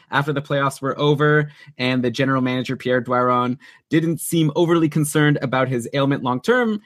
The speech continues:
and he expected him to be back ready for the next season. So maybe he will play. Okay. Anyways, I just got a couple more guys for you, Brian. I kinda laughed as I was going through the list. I saw Troy Brouwer at eight fifty-five.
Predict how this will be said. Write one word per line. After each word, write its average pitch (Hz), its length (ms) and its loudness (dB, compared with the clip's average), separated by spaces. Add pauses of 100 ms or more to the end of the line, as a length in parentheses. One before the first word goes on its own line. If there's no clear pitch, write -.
(140)
and 135 280 0
he 135 140 0
expected 123 400 -4
him 120 140 -2
to 117 80 -8
be 117 120 -2
back 113 360 -2
ready 113 180 0
for 110 140 -2
the 104 80 0
next 104 220 -2
season. 95 260 -6
So 226 260 4
maybe 143 240 2
he 127 80 0
will 95 140 -2
play. - 200 -10
Okay. - 280 -2 (300)
Anyways, 165 340 2
I 165 60 2
just 156 120 -2
got 170 60 0
a - 20 -4
couple 262 240 0
more 226 140 2
guys 185 260 0
for 180 80 -2
you, 180 100 2
Brian. 185 360 0 (340)
I 139 160 2
kinda 190 300 0
laughed 160 320 0
as 160 80 -4
I 170 40 2
was 156 120 -2
going 160 180 2
through 156 120 -6
the 151 100 -2
list. 151 200 0
I 165 60 -2
saw 151 220 2
Troy 151 320 0
Brouwer 143 480 2
at 143 160 0
eight 151 200 2
fifty-five. 165 840 0